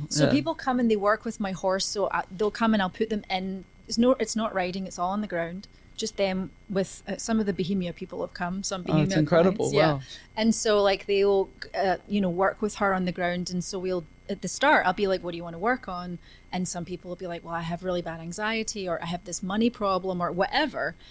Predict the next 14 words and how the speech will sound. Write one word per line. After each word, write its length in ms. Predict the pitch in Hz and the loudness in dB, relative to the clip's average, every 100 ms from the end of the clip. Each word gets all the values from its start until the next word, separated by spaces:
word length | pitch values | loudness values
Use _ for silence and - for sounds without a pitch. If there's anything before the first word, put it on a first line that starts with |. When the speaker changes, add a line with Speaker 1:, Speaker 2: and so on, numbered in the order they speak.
| - - - | -20 -20 -6
Speaker 1:
And 160 | 196 196 | -2 -2
it 100 | - | -4
just 560 | - - 202 196 - - - - - | -8 -2 0 0 -4 -10 -18 -20 -12
works 400 | 190 190 190 - | 0 2 2 -2
itself 400 | 202 - 185 180 | -6 -2 -2 -2
out. 280 | 175 175 180 | -4 -4 -4
So 120 | - | -6
basically 400 | 190 202 - - | -2 -2 -2 -6
they 120 | 180 165 | -6 -4
go 120 | 170 | -4
in 80 | 165 | -6
with 120 | 160 | -8
the 80 | 202 240 | -8 0
horse. 460 | 240 247 233 - | 2 2 2 -4